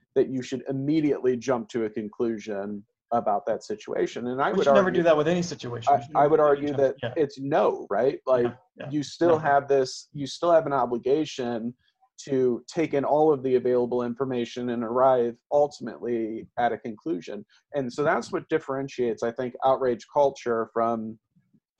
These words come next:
Speaker 1: you know, being justifiably upset or being outraged or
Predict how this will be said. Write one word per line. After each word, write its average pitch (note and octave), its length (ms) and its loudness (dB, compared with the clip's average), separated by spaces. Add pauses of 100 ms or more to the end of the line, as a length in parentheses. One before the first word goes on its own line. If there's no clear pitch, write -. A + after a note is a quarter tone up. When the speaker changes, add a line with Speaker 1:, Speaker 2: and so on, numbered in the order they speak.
(160)
Speaker 1:
you C3+ 160 0
know, B2 380 -2
being D3+ 340 -2
justifiably A#2+ 840 0
upset D3 460 -2
or A#2+ 100 0
being A#2+ 240 -6
outraged A2+ 840 -2 (100)
or A#2+ 360 0